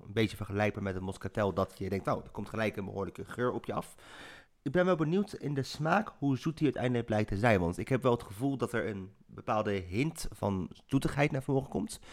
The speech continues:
Tegelijkertijd ervaar ik die, nou, net iets meer dan bij de Moscatel, maar weer een heel stuk minder dan bij de eerste standaardversie.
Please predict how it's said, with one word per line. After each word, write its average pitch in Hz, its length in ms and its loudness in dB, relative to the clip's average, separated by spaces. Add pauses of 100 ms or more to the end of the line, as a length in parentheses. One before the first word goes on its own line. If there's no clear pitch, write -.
(240)
Tegelijkertijd 120 720 8
ervaar 113 340 8
ik 101 140 0
die, 104 420 2
nou, 101 160 4
net 113 160 6
iets - 160 -6
meer 127 440 8
dan 107 100 0
bij 98 120 6
de 95 60 6
Moscatel, 117 580 4
maar 110 160 6
weer 107 140 6
een 101 60 0
heel 107 140 2
stuk 101 200 -6
minder 110 500 6 (340)
dan 98 120 -2
bij 107 120 8
de 104 80 6
eerste 101 480 4
standaardversie. 95 840 2